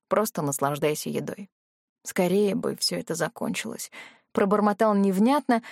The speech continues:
а мне стало интересно, о чем речь. О предстоящем бале или о наших вынужденных взаимоотношениях?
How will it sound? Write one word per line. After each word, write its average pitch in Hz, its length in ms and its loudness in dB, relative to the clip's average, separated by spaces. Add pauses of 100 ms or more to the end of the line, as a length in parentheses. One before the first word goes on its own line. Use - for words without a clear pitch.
(340)
а 208 120 4
мне 190 180 2
стало 269 260 -2
интересно, 269 600 2
о 180 40 0
чем 285 280 0
речь. 202 360 -2 (280)
О 220 160 2
предстоящем 233 720 2
бале 254 400 2 (400)
или 254 180 6
о 233 160 4
наших 240 560 0 (200)
вынужденных 214 800 4
взаимоотношениях? 208 1200 0